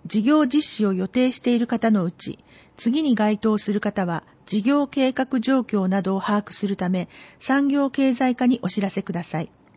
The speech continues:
対象事業、田畑の区画拡大、暗渠排水、遊水処理、末端畑地灌漑施設、土層改良、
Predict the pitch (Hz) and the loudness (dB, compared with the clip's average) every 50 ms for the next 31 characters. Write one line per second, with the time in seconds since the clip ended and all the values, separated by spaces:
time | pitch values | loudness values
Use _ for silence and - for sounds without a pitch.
0 | _ _ _ _ _ _ _ _ - _ _ _ _ _ _ - 285 294 294 - | _ _ _ _ _ _ _ _ -20 _ _ _ _ _ _ 0 0 0 0 2
1 | - 294 277 254 240 254 208 190 185 175 156 - _ _ _ _ _ - _ _ | 2 2 2 2 0 0 -2 -2 -2 -4 -4 -8 _ _ _ _ _ -20 _ _
2 | - - 320 320 269 247 - 208 185 185 180 - - - - - - 254 - - | -2 0 0 2 2 0 0 0 0 -2 -2 -4 -8 -14 -12 -6 -6 -6 -6 -6
3 | - - - 185 - 208 202 185 180 180 170 - _ _ _ _ _ _ _ _ | -16 -14 -14 -10 -6 -4 -4 -2 -2 -4 -4 -6 _ _ _ _ _ _ _ _
4 | _ _ - - _ - 208 254 262 277 - 277 277 254 - 277 254 214 - - | _ _ -20 -16 _ -2 0 2 2 2 0 -2 -2 0 0 0 0 0 0 -2
5 | - - 165 - - _ _ _ _ _ _ _ - 196 240 277 294 294 - - | -8 -8 -8 -8 -10 _ _ _ _ _ _ _ -2 2 2 2 2 2 0 -2
6 | - 277 269 254 - - 247 208 180 175 - _ _ _ _ _ _ _ _ - | 0 0 0 0 0 -2 -2 -2 -2 -4 -8 _ _ _ _ _ _ _ _ -2
7 | 190 208 202 - _ - - 269 269 208 - - - - - 240 - - - 135 | -2 -2 -2 -2 _ -2 2 2 2 2 0 -4 -8 -4 -4 -4 -4 -4 -10 -12
8 | - - - 240 240 254 262 247 262 254 254 240 - - - - - 190 - - | -10 -6 -2 0 2 2 2 2 2 2 0 0 -2 -6 -10 -6 -6 -6 -6 -8
9 | - - - - _ _ _ _ _ _ _ - - _ _ _ _ _ _ _ | -14 -18 -18 -18 _ _ _ _ _ _ _ -20 -20 _ _ _ _ _ _ _
10 | _ _ _ _ _ - 226 - - - 285 285 262 - - 285 269 254 208 175 | _ _ _ _ _ -4 -4 -4 0 2 2 2 2 0 0 0 2 2 2 0
11 | 185 180 175 170 - | -2 -4 -4 -6 -8